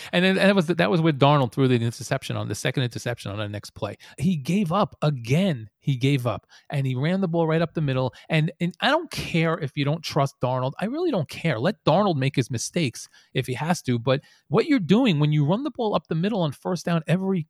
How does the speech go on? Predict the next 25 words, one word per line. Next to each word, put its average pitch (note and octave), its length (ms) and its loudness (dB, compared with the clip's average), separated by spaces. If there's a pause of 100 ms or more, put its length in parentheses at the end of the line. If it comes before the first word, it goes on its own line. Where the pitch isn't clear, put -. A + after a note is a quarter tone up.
(140)
goddamn D#3+ 540 -4
drive, E3 400 2
all A#3 180 -6
you're C4+ 100 -2
doing A#3 240 -2
is E3 80 2
putting A3+ 280 -2
the F#3+ 60 2
kid G3 200 -4
in F#3 80 0
a C#3+ 80 2
tougher - 400 -4
position E3+ 480 -6
'cause D3+ 140 -4
now F#3 180 -4
he's F#3 120 -6
got F3 220 -6
a F3+ 60 -8
longer F#3 300 0
way F#3 120 2
to F3+ 60 2
go. A#3+ 140 0
Second C4+ 340 -6
and F#3 140 -2
ten, A#3 220 -8